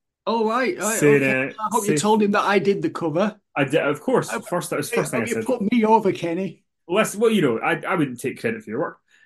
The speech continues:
Speaker 2: Um, <laughs> but he just, he just sent me a D M saying, "I've made the cover." And, uh, it was very nice of him. But, um, yeah, so, but there, there's Finn's massive Royal Rumble review with the out-, the fallout from the press conference and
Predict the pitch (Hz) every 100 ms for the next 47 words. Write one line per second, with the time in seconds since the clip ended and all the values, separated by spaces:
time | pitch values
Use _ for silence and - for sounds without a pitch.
0 | _ 165 180 180 135 - 160 147 - _
1 | _ - 170 190 - 156 151 156 170 151
2 | 143 139 139 139 139 131 135 - 143 143
3 | 220 226 226 226 240 247 165 - _ _
4 | _ _ 117 113 110 110 107 92 107 107
5 | 110 107 104 104 107 98 101 - - -
6 | 156 160 156 147 147 - _ _ 180 185
7 | - 175 165 165 151 156 135 139 113 -
8 | 175 170 160 123 123 143 143 147 143 120
9 | 143 135 135 131 127 123 123 123 117 151
10 | - 135 135 135 120 - 131 123 120 117
11 | 113 104 - 120 113 123 113 110 110 -
12 | 104 98